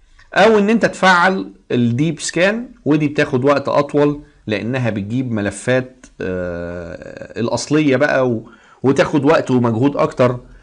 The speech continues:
ممكن ي-، يعدي ايام، وخصوصا ان احنا بندور في بارتيشن كامل. فانا هضغط ستارت علشان اشوف ايه اللي هيتم بسرعة في البارتيشن الدي، وهيسترجع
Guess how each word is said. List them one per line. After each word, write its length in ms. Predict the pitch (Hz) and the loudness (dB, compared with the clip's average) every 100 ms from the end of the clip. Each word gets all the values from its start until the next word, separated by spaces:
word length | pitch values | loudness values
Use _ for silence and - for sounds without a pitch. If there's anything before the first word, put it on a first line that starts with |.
| _ - | _ -2
ممكن 320 | 120 131 120 | 0 2 2
ي-، 320 | 117 117 107 | 0 0 -2
يعدي 380 | 98 101 135 120 | 0 0 2 0
ايام، 360 | 101 123 131 95 | 2 2 2 0
وخصوصا 300 | 85 113 110 | -4 -6 -4
ان 80 | 113 | -6
احنا 160 | 113 | -4
بندور 360 | 104 107 113 110 | -4 0 2 0
في 120 | 104 | -2
بارتيشن 440 | - - 123 107 | -6 -4 -2 -2
كامل. 300 | 98 92 71 - _ _ _ _ _ _ _ | -4 -4 -6 -12 _ _ _ _ _ _ _
فانا 200 | 214 220 | 0 2
هضغط 260 | 190 170 131 | 2 0 -2
ستارت 520 | - 170 220 - - - - _ _ _ | 0 2 2 -2 -20 -20 -20 _ _ _
علشان 360 | 104 120 123 165 | -2 0 0 -2
اشوف 440 | 156 175 180 - - _ _ - | 0 2 2 -2 -20 _ _ 0
ايه 100 | 147 | 2
اللي 160 | 165 135 | 2 0
هيتم 440 | 107 107 156 160 147 - _ _ _ | -4 -2 -2 -4 -8 -16 _ _ _
بسرعة 600 | 107 120 131 139 123 127 | -8 -2 0 2 2 0
في 340 | - 117 117 101 | -4 -4 -2 -4
البارتيشن 480 | 98 95 127 113 | -6 -4 -4 -4
الدي، 280 | 95 90 143 | -4 -2 -2
وهيسترجع 760 | 165 - 113 - 127 117 95 | -2 -2 -4 -2 -2 -2 -4